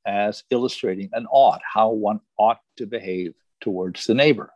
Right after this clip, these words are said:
So you see someone in a ditch, take them to an inn. And he said, "No, that isn't even the question that Jesus was asked." He was asked, "Who is the neighbor? How should I behave towards the neighbor?" And he claimed that the answer was the opposite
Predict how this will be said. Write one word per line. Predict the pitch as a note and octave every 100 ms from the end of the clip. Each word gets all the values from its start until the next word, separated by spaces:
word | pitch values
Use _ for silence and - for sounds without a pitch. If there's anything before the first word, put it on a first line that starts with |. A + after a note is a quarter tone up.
| _ _
So | - A#2
you |
see | - A#2
someone | G#2+ A2 G2 G2
in | F#2
a | F#2
ditch, | F#2 C3+ - - - _ _
take | - G#2
them | A2 G2+
to | A2
an | A2
inn. | C3 F#2 _ _ -
And | C#3
he | D3+ G3
said, | - E3+ D3+
"No, | E3 C#3+ D#3+ E3+
that | E3+ F3
isn't | E3+ E3+
even | E3 D#3 D3
the |
question | - - G3+ F#3 - A#2 A2
that | G#2
Jesus | - A2+ A2 G2+
was | G2+ G2
asked." | F#2+ C3 -
He | A#2
was | A2+ G#2+
asked, | G#2+ G2+ - _ _ _ _ _ _ -
"Who | A3+ F#3+
is | G#2+ -
the | F#2
neighbor? | F2+ - - - _ _ _ _ _ _
How | - B2 A2+
should | - B2
I | G#2
behave | F#2 G2 E3 F#3 -
towards | G#2+ G#2 G#2 -
the | G#2
neighbor?" | F2+ F2+ G2 - _ _ -
And | A2+ A#2
he | C3 B2
claimed | - E3 E3+ C#3
that | B2
the | C#3+ B2+
answer | B2 B2 - A#2+
was | A#2+ A#2 -
the | A2
opposite | - F#3 E3 - -